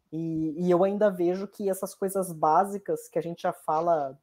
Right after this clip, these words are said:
desde, eu, pô, eu, eu já falo desde dois mil e quinze, né, que eu dou treinamento sobre isso,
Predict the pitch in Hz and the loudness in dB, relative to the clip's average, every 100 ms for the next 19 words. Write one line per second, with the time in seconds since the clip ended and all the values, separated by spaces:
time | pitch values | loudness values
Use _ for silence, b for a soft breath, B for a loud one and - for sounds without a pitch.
0 | _ - 160 214 233 - 160 - 208 175 | _ -4 0 0 -2 -6 -10 -4 -2 -2
1 | - 170 170 - 202 180 190 - 240 220 | -4 -6 -6 -2 -2 -2 -4 -4 -4 -4
2 | 233 233 202 202 175 165 156 - 160 165 | -6 -8 -10 -8 -8 -10 -10 -8 -8 -8
3 | 160 156 156 156 - 160 151 156 185 - | -8 -8 -8 -10 -12 -12 -8 -8 -10 -12